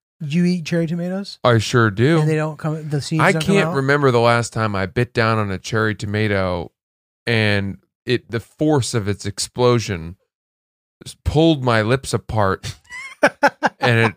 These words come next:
Speaker 2: ejaculated out of my mouth
Speaker 1: Expelling the seeds.
Speaker 2: like I was throwing up.
Speaker 1: <laughs>
Speaker 2: I can't recall that.
Speaker 1: It happens to me. So I like cherry tomatoes, but it bothers me that that happens. I prefer
Speaker 2: Mm-hmm.
Speaker 1: a sliced,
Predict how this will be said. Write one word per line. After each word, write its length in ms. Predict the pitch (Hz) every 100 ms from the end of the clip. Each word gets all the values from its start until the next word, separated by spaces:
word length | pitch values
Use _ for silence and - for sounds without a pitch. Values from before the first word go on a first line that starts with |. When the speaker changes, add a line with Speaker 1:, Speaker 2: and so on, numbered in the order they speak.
| -
Speaker 2:
ejaculated 1000 | 120 131 120 131 143 135 131 113 107 104
out 220 | 104 107
of 60 | 101
my 160 | 98
mouth 240 | 98 180 -
Speaker 1:
Expelling 500 | - 185 170 165 156
the 80 |
seeds. 320 | 151 156 147 139
Speaker 2:
like 100 | 98
I 40 |
was 180 | 92 -
throwing 400 | 117 113 104 110
up. 160 | 120 -
Speaker 1:
<laughs> 800 | - - - - _ _ - -
Speaker 2:
I 380 | 269 - 233 -
can't 240 | - 143
recall 420 | 127 - 143 160 123
that. 720 | 127 165 107 - - - - -
Speaker 1:
It 80 | 180
happens 340 | 202 190 170
to 80 | -
me. 160 | 160 123 _ _ -
So 400 | - 165 151 - -
I 100 | 180
like 220 | 196 208
cherry 220 | 233 208
tomatoes, 400 | 220 208 202 196
but 160 | 185 165
it 140 | 160 139
bothers 320 | 156 151 139
me 120 | 139
that 120 | 131
that 80 | 135 123
happens. 280 | 123 120 123
I 40 |
prefer 480 | 123 131 131 120 120 -
Speaker 2:
Mm-hmm. 340 | 113 104 101 92
Speaker 1:
a 60 | 127
sliced, 640 | - 139 131 - -